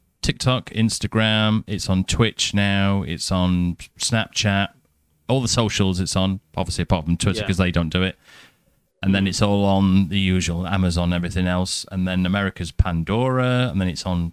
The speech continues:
Speaker 1: K K Box, which is China. I mean, you got, it's on everything.
Speaker 2: Yeah.
Speaker 1: You, you can
Speaker 2: Yeah.
Speaker 1: specifically pick it to go, to
Speaker 2: Yeah.
Speaker 1: go. But I just think, well,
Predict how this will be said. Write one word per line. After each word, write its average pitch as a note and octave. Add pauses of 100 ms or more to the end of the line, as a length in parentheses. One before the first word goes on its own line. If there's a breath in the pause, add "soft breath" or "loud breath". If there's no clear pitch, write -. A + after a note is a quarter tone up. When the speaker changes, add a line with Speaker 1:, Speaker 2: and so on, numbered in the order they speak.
(120)
Speaker 1:
K A2
K G#2
Box, -
which -
is F#2
China. B2 (160)
I -
mean, G#2+
you -
got, G2
it's F#2
on G2+
everything. E2+ (840)
Speaker 2:
Yeah. B2+
Speaker 1:
You, C#3
you C3
can F#3
Speaker 2:
Yeah. C3+
Speaker 1:
specifically B2+ (300)
pick -
it - (460)
to A2
go, G#2+
to - (100)
Speaker 2:
Yeah. A#2
Speaker 1:
go. G#2+ (100)
But G#2+
I A#2
just A2
think, -
well, A#2+